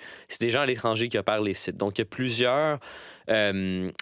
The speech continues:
parties prenantes dans ces fraudes-là, et le gouvernement décide de s'attaquer spécifiquement à la diffusion de publicité, euh, en accordant plus de pouvoir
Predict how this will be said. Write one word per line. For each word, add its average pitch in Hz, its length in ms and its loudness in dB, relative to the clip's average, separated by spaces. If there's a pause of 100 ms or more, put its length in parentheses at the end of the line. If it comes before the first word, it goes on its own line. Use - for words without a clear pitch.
parties - 260 -4
prenantes 110 520 0
dans 107 160 2
ces 107 160 -4
fraudes-là, 98 500 0
et 131 60 0
le 131 80 -6
gouvernement 120 320 2
décide 123 280 -2
de 113 60 0
s'attaquer 117 640 -2
spécifiquement - 800 -4
à 104 120 2
la 101 100 2
diffusion 107 720 -2 (100)
de 98 140 -6
publicité, 104 680 -2 (560)
euh, 104 320 4 (120)
en 110 360 2
accordant 120 380 0
plus 151 220 -2
de 139 60 0
pouvoir 113 560 0